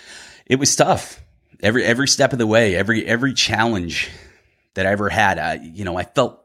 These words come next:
foolish going out there, looking around, you know, talking to my family, talking to my friends, talking to everybody. It was hard.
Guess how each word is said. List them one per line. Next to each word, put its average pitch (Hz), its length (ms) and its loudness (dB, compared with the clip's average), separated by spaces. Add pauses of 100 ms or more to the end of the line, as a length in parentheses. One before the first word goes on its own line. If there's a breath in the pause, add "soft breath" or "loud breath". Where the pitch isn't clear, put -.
foolish 110 560 0
going 95 260 -2
out 101 180 -2
there, 80 260 -2
looking 113 360 2
around, 92 500 0 (1000)
you 95 100 -8
know, 87 140 -4
talking 110 500 0
to - 100 -6
my 98 120 2
family, 101 420 0
talking 101 400 -2
to - 140 -4
my 90 80 0
friends, 101 420 0
talking 98 360 -8
to - 60 -6
everybody. 95 460 -4
It - 200 -10
was - 120 -2
hard. - 380 -4